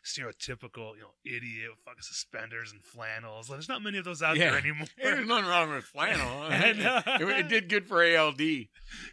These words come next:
Speaker 1: No, but you know those.
Speaker 2: Yeah.
Speaker 1: You're right. You're right. So,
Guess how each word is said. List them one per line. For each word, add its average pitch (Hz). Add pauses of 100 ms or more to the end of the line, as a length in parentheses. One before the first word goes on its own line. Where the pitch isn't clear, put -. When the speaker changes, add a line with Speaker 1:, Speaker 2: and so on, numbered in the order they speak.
Speaker 1:
No, 156
but 160
you 165
know 160
those. 127 (680)
Speaker 2:
Yeah. 113 (280)
Speaker 1:
You're 123
right. 98
You're 107
right. 98 (720)
So, 202